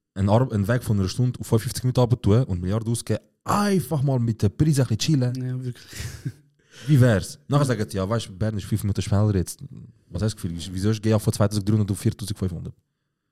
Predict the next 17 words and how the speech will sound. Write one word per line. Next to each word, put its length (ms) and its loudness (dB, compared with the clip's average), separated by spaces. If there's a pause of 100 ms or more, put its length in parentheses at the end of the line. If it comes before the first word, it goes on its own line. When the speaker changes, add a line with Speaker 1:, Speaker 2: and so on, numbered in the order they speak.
(220)
Speaker 1:
Willst 120 -10
du 40 -4
auf 60 -4
Bern 180 -2
kommen 140 -2
oder 120 -4
nicht? 180 -8 (1200)
Ja, 140 2
auf 40 2
Speaker 2:
Ach, 60 6
Speaker 1:
jeden 120 0
Fall, 180 4
Speaker 2:
Bro. 60 0
Speaker 1:
das 180 -2
ist 80 -6
passiert. 400 -2
Ähm, 580 -2